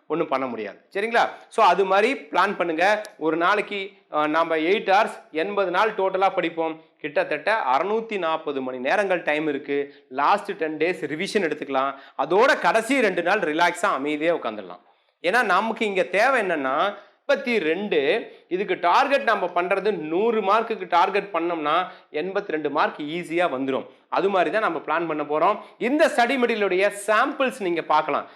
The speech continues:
"சார், இப்ப மெட்டீரியல்ஸ் பத்திலாம் சொல்லிட்டீங்க, நாங்க சாம்பிள்ஸ் பேஜ் பார்க்கணும்னு ஆசைப்படுறோம்னா," நீங்க இதான் அகாடமியோட WhatsApp நம்பர். இந்த WhatsApp நம்பருக்கு சாம்பிள் அப்படின்னு போட்டு டெட் பேப்பர் ஒன், இப்ப டெட் பேப்பர் டூ சயின்ஸ், டெட் பேப்பர் டூ ஆர்ட்ஸ்,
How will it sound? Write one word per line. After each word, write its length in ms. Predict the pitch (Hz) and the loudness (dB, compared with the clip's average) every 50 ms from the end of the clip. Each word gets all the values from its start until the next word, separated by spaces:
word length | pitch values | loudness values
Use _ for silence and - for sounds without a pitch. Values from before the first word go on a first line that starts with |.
| - _ | -18 _
"சார், 220 | - - 202 202 | 0 2 2 4
இப்ப 180 | 196 180 196 190 | 4 2 0 2
மெட்டீரியல்ஸ் 400 | 190 208 247 247 240 233 233 202 | 2 2 2 2 2 0 2 0
பத்திலாம் 300 | 220 202 214 226 220 214 | 0 2 4 2 2 2
சொல்லிட்டீங்க, 320 | 214 202 180 196 190 190 | 2 0 2 0 0 2
நாங்க 220 | 180 180 190 190 | 2 2 2 0
சாம்பிள்ஸ் 440 | 175 180 190 202 214 202 208 202 - | 0 0 0 0 2 0 -2 -2 0
பேஜ் 260 | - 202 190 180 170 | -2 -4 -4 -2 0
பார்க்கணும்னு 400 | 160 175 175 180 196 190 175 175 | 2 2 2 2 2 0 -2 0
ஆசைப்படுறோம்னா," 640 | 175 180 175 - 165 151 151 139 135 139 165 190 190 180 - - - - | -2 -2 -4 -4 -2 -2 -2 -2 0 0 0 0 0 -2 -8 -20 -18 -10
நீங்க 220 | 165 175 180 175 | -4 -2 0 0
இதான் 420 | 170 160 160 160 160 185 196 208 202 190 - - | 0 -2 -2 0 2 2 2 2 0 -2 -8 -6
அகாடமியோட 500 | - - 170 180 175 170 165 165 160 151 143 | -2 0 0 2 2 0 2 2 2 2 4
WhatsApp 360 | 165 185 190 - 226 220 220 | 2 2 4 2 0 0 0
நம்பர். 540 | 214 208 214 220 254 262 254 - - - _ | 0 0 2 4 2 2 2 -2 -8 -16 _
இந்த 160 | - 139 143 | -6 0 2
WhatsApp 360 | 143 160 190 196 - 220 220 - | 4 4 4 2 2 -2 -2 0
நம்பருக்கு 720 | - 185 180 170 165 156 156 160 160 165 170 165 - - - _ _ - - | -2 -2 0 0 0 0 2 2 2 2 0 -2 -8 -18 -20 _ _ -6 -2
சாம்பிள் 760 | 196 190 196 226 254 247 220 - - 247 254 247 196 - - - | 2 2 4 4 2 2 0 2 2 4 4 4 0 -2 -2 -2
அப்படின்னு 360 | 135 143 147 185 208 208 196 | -2 0 2 2 0 0 0
போட்டு 640 | - 180 185 180 180 175 170 175 175 175 - - - - | 0 0 0 0 2 2 4 4 2 0 -2 -10 -6 0
டெட் 480 | - 233 233 - - - 269 247 - | 0 0 0 0 -2 -4 -4 -2 0
பேப்பர் 360 | - 196 180 180 - 180 160 | 2 4 4 4 2 0 0
ஒன், 300 | 151 135 143 156 156 123 98 - - _ _ _ _ _ _ _ | 2 2 2 2 2 0 -4 -10 -18 _ _ _ _ _ _ _
இப்ப 140 | _ - 208 | _ -6 -4
டெட் 440 | 175 - 254 254 254 - 277 262 - | 2 2 2 2 2 0 -2 0 2
பேப்பர் 400 | 214 208 208 208 208 196 175 - | 4 2 4 2 0 -4 -4 -2
டூ 280 | - 254 269 254 240 - _ - - | -4 -4 -4 -6 -8 -14 _ -4 -2
சயின்ஸ், 460 | 196 180 190 190 185 160 - - - _ _ _ - | 0 0 0 0 -2 -4 -8 -12 -18 _ _ _ -2
டெட் 380 | - 233 226 233 - - 277 208 | -2 -2 -2 -2 -4 -4 -2 2
பேப்பர் 320 | 233 220 208 214 202 - | 4 2 4 2 0 -4
டூ 160 | - 277 269 - | -2 -4 -2 2
ஆர்ட்ஸ், 440 | 170 175 180 180 170 - - - | 4 4 4 4 2 -2 -12 -16